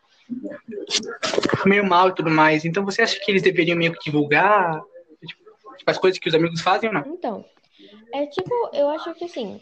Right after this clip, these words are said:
Speaker 2: esse negócio de divulgar coisa no Instagram é um negócio muito, muito engraçado, porque eu sei que você não vai divulgar os seus amigos inteiros, porque é um negócio muito difícil de fazer, ainda mais numa rede social que tem um tanto de informações ao mesmo tempo. Mas eu acho que, assim,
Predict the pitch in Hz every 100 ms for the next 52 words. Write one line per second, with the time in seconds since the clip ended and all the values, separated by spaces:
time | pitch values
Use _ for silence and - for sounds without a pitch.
0 | - 262 269 302 285 294 302 269 262 254
1 | 269 233 226 233 233 233 226 226 220 202
2 | 190 196 208 214 214 220 226 240 330 370
3 | 381 302 240 269 302 370 359 339 339 190
4 | 185 214 247 - 254 247 - _ _ _
5 | - 285 359 370 381 370 349 339 262 277
6 | 285 277 262 220 233 240 - 262 233 233
7 | 233 226 233 254 262 233 185 190 - -
8 | 233 233 202 - 196 208 220 226 208 214
9 | 220 254 262 285 - 277 254 208 208 233
10 | 240 226 220 233 254 277 262 302 240 233
11 | 233 - 240 240 240 285 415 381 349 311
12 | 320 269 262 254 262 262 294 466 - 190
13 | 180 _ _ _ _ _ 226 240 254 254
14 | 277 285 285 262 220